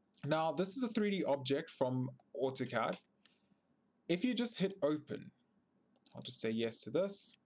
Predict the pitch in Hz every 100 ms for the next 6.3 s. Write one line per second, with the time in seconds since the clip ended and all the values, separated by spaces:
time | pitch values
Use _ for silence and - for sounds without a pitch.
0 | _ _ - _ - 185 - 233 196 185
1 | 190 180 156 156 156 143 156 151 143 139
2 | 175 180 214 208 - 170 - 147 165 175
3 | 160 - 151 - 113 127 170 226 - _
4 | _ _ _ _ _ _ - 131 139 139
5 | 143 127 135 131 127 127 113 120 117 113
6 | 156 -